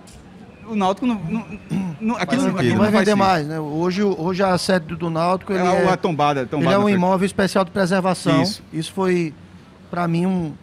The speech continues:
Speaker 3: uma vitória muito grande. Não é dessa gestão, não. É dos alvirrubros, da gestão que passou é dos alvirrubros, que nos deixa muito tranquilos. Que,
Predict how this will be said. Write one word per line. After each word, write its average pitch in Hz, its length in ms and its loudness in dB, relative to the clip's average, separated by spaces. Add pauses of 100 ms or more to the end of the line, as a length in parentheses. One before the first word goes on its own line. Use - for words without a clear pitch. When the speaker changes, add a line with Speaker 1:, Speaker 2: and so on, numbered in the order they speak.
(680)
Speaker 3:
uma 151 80 -10
vitória 170 360 -2
muito 185 220 -2
grande. 170 340 -4
Não 170 80 -4
é 170 40 -6
dessa 180 200 -2
gestão, 185 340 0
não. 156 120 -2
É 175 40 -2
dos 165 320 -2
alvirrubros, 170 460 -2
da 151 100 -4
gestão 165 260 0
que - 60 -12
passou 165 300 -2
é - 20 -4
dos 160 140 -8
alvirrubros, 170 580 -2 (320)
que 202 100 -2
nos 202 140 0
deixa 208 240 0
muito 202 220 -2
tranquilos. 208 680 -8 (800)
Que, 151 1000 -8